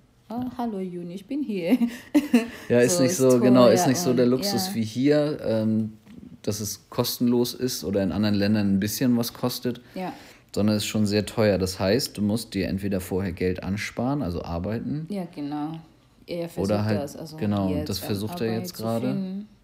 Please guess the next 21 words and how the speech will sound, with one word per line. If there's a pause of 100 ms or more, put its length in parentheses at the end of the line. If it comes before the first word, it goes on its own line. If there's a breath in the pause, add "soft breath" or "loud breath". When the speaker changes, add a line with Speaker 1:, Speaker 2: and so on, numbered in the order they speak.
(160)
Speaker 2:
Ja.
Speaker 1:
und
dann (320)
vielleicht (260)
Speaker 2:
Und
dann
musst
du
erstmal (160)
das
Geld
Speaker 1:
irgendwann.
Speaker 2:
sparen,
um
dann
fürs
erste
Semester
bezahlen
zu
können.